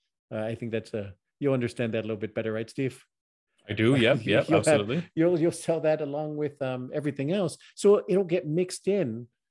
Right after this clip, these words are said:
Speaker 1: with, uh, legal transactions, uh, so that your compliance, uh, can't really, uh, pick out these transactions.
Speaker 2: Oh, that is so interesting. So I've heard of a similar thing as well that they do in D C, where in D C, where it's not, again, because it's, um,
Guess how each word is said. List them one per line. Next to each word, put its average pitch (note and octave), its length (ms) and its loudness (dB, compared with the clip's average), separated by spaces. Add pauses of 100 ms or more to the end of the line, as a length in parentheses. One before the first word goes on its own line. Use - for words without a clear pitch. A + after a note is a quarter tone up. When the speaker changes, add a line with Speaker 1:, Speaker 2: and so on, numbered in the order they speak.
(160)
Speaker 1:
with, C3 300 -6
uh, A#2+ 280 2
legal E3+ 380 -2
transactions, G#2 920 -10 (400)
uh, A#2+ 140 -6
so C#3 220 -4
that B2+ 320 -2
your C3+ 140 -2
compliance, C#3 1000 -6 (120)
uh, A#2 180 -8 (140)
can't B2+ 340 -8
really, A#2+ 420 -6 (280)
uh, A2 120 -10
pick - 260 -12
out A#2+ 160 -4
these A#2 160 -8
transactions. - 880 -14 (720)
Speaker 2:
Oh, E3 140 4
that D3+ 160 4
is C#3+ 100 -4
so D#3+ 160 -2
interesting. D3+ 380 -6
So - 160 -4
I've C#3 160 -2
heard G3 120 2
of F#3+ 100 0
a D#3+ 60 0
similar D#3+ 320 -2
thing C3 160 -6
as A#2 140 -6
well A#2+ 80 -4
that A2 220 -6
they A2+ 80 -6
do A#2 140 -4
in G#2+ 100 -4
D G2+ 100 -8
C, A2+ 200 -4
where G2 180 -4
in G#2+ 120 -2
D G#2+ 80 -2
C, E3 200 0
where C3 160 2
it's - 180 -4
not, A#2 260 -2
again, A2+ 220 -2
because G#2 240 -6
it's, G2+ 180 -8
um, G2 280 0